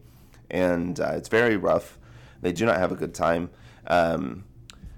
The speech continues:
Deborah Ann will, uh, get very frustrated with Frankie and she will beat him and, uh, different things. And she'll eventually, she has to go get her job back. So she goes and gets her job back. And at this point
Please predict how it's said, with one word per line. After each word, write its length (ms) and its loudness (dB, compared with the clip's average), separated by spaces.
Deborah 340 2
Ann 560 2
will, 400 -2
uh, 200 2
get 180 -6
very 200 0
frustrated 560 0
with 140 -6
Frankie 500 -4
and 200 -4
she 140 -8
will 260 -8
beat 240 -8
him 320 -4
and, 560 -4
uh, 380 -2
different 380 -6
things. 340 -4
And 140 -8
she'll 240 0
eventually, 440 -2
she 160 -4
has 180 -4
to 60 -4
go 100 0
get 160 -2
her 100 -2
job 340 2
back. 300 0
So 120 -4
she 180 -6
goes 180 0
and 120 -6
gets 180 -4
her 80 -4
job 340 0
back. 380 0
And 120 -2
at 100 -4
this 200 0
point 420 0